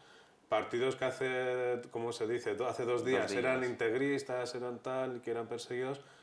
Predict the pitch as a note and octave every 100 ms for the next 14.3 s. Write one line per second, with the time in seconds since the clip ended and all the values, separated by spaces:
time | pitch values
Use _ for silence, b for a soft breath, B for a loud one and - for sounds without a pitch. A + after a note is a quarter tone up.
0 | B B A2 A#2 A#2 A#2 A#2 A2 G#2+ G2+
1 | G2 G2 F#2+ G#2 A2 - F#2+ - - F#2+
2 | G2 G2 G2 G2 G2 A2 G#2+ G#2+ A#2+ A2+
3 | G#2+ G#2+ G2+ - G2+ G#2+ G#2 A2+ A2 G2
4 | G2 G#2 G#2+ A#2 B2+ - B B B B
5 | B B _ _ _ _ _ - A2+ G#2+
6 | G#2 A2+ A#2+ A#2+ A2+ A#2+ A2 G#2+ A#2 A2
7 | A2 - A2 A#2+ G#2+ G#2 - A2+ G#2+ G#2
8 | G2+ F#2+ F#2 A2 F#2+ G2+ G#2 G2 G2+ G2
9 | - G#2 G2 G2+ G#2 G2+ G2+ - - G2
10 | F#2+ G2 G2+ G2 G2+ G2+ G2 F#2+ G2+ -
11 | G#2 G2+ G2 G#2 G#2 G#2+ G#2+ A2 B B
12 | B B B B - A2+ G2+ F#2 G2+ -
13 | G2+ G2 G#2 G#2+ G#2+ G#2+ G#2 A2+ G2+ G2+
14 | A2 A2+